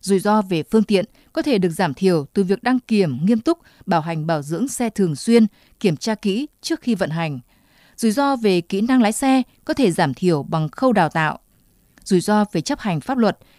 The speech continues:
có thể được giảm thiểu bằng các biện pháp kiểm soát ngày càng nghiêm ngặt hơn như nỗ lực ngăn chặn vi phạm nồng độ cồn và ma túy.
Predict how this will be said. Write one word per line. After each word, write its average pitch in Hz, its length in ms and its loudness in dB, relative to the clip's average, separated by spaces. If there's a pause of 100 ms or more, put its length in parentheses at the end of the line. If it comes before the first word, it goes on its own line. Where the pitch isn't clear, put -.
(140)
có 294 100 0
thể 269 140 2
được 185 140 2
giảm 165 220 0
thiểu 165 340 -2 (180)
bằng 170 220 -2
các 262 140 -6
biện 214 180 2
pháp - 380 -6
kiểm 175 200 2
soát 254 280 -4 (360)
ngày 175 160 0
càng 160 380 -4
nghiêm 220 180 6
ngặt 170 180 -2
hơn 214 240 4 (360)
như 208 220 6
nỗ 190 140 2
lực 233 220 0
ngăn 202 180 0
chặn 190 220 -2 (180)
vi 214 120 2
phạm 190 280 -4
nồng 160 160 -6
độ 160 120 0
cồn 170 360 2 (400)
và 160 160 -2
ma 160 160 -4
túy. 175 340 0